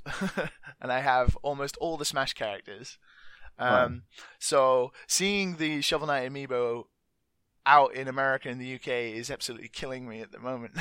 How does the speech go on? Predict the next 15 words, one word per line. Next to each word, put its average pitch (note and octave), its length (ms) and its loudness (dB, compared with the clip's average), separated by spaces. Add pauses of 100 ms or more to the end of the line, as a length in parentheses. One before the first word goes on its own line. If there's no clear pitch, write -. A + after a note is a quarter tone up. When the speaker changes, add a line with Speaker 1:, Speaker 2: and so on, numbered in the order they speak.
(120)
Speaker 1:
<laughs> D3+ 680 -4 (380)
Speaker 2:
Oh, C3+ 160 2
no. C#3 340 -2
Speaker 1:
How F3 280 4
is, F#3+ 120 4
how F3+ 300 4
is F#3+ 80 0
the F3+ 100 -2
launch E3 500 -2
of B2+ 220 -2
the B2+ 140 -10
Amiibo B2+ 340 -8
gone? C#3+ 240 -2
Is A2 160 -12
it - 120 -16